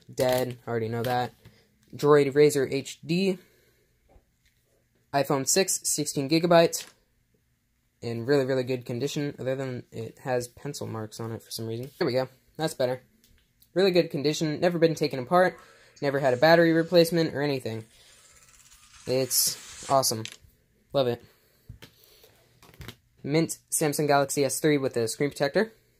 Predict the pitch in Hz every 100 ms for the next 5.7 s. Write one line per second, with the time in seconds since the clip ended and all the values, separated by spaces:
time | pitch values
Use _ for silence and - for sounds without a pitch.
0 | _ _ _ _ _ _ _ - 151 139
1 | 127 127 135 131 120 120 135 139 _ _
2 | _ _ 120 113 117 139 135 - - -
3 | - _ _ - 127 185 170 135 123 143
4 | 139 147 131 - 151 143 - 131 139 143
5 | 139 123 - 156 151 127 147